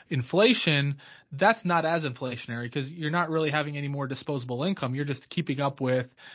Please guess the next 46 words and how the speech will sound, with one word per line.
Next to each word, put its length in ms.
you 120
know, 140
the 260
cost 420
of, 160
of 160
a 60
two 200
percent 400
increase, 400
which 160
is 140
the 80
Fed's 280
target. 520
So 180
I 60
don't 160
think 140
the 80
Fed 240
wants 240
to 80
have 180
deflation 500
out 200
there 240
where 160
they 140
see 220
prices, 560
you 140
know, 100
revert 420
back 220
to 100
where 120
they 100
were 280
twelve 260
months 240
ago 280
or 300
eighteen 320
months 240
ago. 380